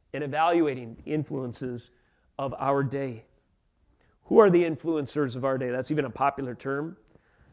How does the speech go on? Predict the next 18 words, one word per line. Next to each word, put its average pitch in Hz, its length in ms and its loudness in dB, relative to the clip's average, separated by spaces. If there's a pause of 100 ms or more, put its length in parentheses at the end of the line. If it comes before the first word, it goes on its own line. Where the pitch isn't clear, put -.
(140)
Uh, 113 160 -10
social 127 360 -6
media, 127 400 -4
internet, 123 680 -8
society, 131 720 -4 (180)
culture 139 340 -8
at - 80 -14
large, 127 380 -4
influencers. 151 720 -8 (1000)
What 185 160 6
about 214 300 8
the 196 80 2
platforms 165 800 4
and 151 60 0
the 151 60 2
messages, 151 760 0 (300)
the 120 120 -12
philosophies 143 960 -2